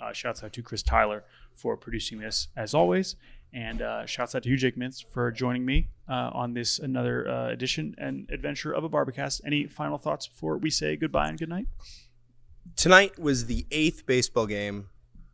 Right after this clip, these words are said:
Speaker 2: of the postseason that I witnessed here at Citizens Bank Park in Philadelphia.
Speaker 1: Mm-hmm.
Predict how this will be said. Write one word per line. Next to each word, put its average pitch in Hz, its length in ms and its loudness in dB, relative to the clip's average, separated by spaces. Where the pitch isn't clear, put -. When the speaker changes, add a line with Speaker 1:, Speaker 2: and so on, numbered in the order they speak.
Speaker 2:
of 104 300 0
the 107 140 -4
postseason 117 760 8
that 107 180 0
I 147 380 4
witnessed 117 460 -4
here 104 400 -4
at 92 240 -4
Citizens 120 480 -2
Bank 101 240 -6
Park - 260 -8
in 95 60 -16
Philadelphia. - 640 -12
Speaker 1:
Mm-hmm. 113 160 -10